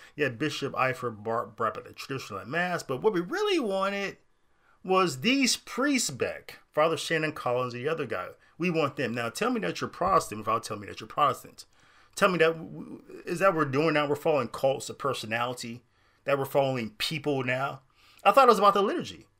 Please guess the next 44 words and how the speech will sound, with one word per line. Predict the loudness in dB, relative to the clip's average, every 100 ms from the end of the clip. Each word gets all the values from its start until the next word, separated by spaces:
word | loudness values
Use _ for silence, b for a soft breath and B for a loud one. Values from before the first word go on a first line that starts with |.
| 2
I | 8
thought | 8 6
you |
just | -6 -4
wanted | -6 -6 -8
the | -8
traditional | -8 -6 -6 -6 -2
Latin | -2 -2
Mass. | -6 -8 -10 -16 -16 b 2
Now | 2
you're | 4
saying | 0 -4 -6
you | -6
want | -8 -10 _ -14
particular | -12 -2 -2 0 -2
priests | -2 -4 -6 -4
too. | -6 -6
You, | -6
you, | -6 -6 -8 B B
listen, | -4 -4 -4
you | -6
keep | -4 -4 -4 -2
moving | 0 0 0
the | -2
goal | -2 -6 -6 -14
line. | -16 -8
You | -2
gotta | -2
figure | -2 -4 -4 -2
this | -4
thing | -6 -6 -4
out | -6 -6
so | -10
we | -8
can | -8 -4
know | -4
what | -4 -8 -10
you | -10
really | -10 -8 -4 -4 -4
want, | -8 -10 -10
what | -12
this | -12 -14
is | -14 -16 B B B
really | -4 2 4 4 -2